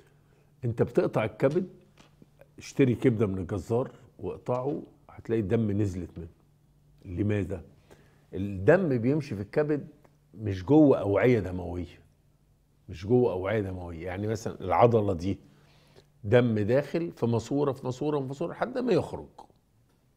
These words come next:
المخ دم داخل في ماسورة، ماسورة، ماسورة، لحد ما يرجع الأوردة.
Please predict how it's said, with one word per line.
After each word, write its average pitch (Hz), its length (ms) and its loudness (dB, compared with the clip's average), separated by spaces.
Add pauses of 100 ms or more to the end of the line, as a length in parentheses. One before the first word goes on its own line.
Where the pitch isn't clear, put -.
(960)
المخ 127 520 2 (100)
دم 113 300 -2
داخل 147 480 -4
في - 160 -4
ماسورة، 151 460 2
ماسورة، 156 400 -2
ماسورة، 160 320 -4
لحد 156 260 0
ما 156 120 2
يرجع 156 240 0
الأوردة. 131 600 4